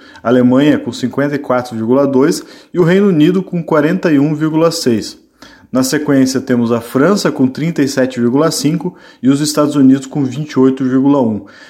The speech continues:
Vejam que os principais países em termos de pib foram que, os que mais investiram.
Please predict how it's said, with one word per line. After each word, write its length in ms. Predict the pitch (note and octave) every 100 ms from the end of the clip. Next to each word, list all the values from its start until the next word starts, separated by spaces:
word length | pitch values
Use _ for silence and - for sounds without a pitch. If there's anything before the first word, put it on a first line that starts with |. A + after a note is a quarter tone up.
| _
Vejam 260 | G#2 A#2+ C3
que 140 | C3
os 180 | C3+ B2+
principais 640 | - C3 - - C3 D#3+
países 460 | - C3 B2 A#2 A#2
em 80 | A#2
termos 280 | A#2+ B2 B2
de 80 |
pib 340 | D3 C3 B2+ C#3+
foram 280 | - D3+ D#3
que, 220 | - E3
os 360 | A2 B2 C#3
que 120 | - C#3+
mais 360 | B2+ C#3+ D3+
investiram. 800 | D#3+ D#3 D#3+ - C3 B2+ G#2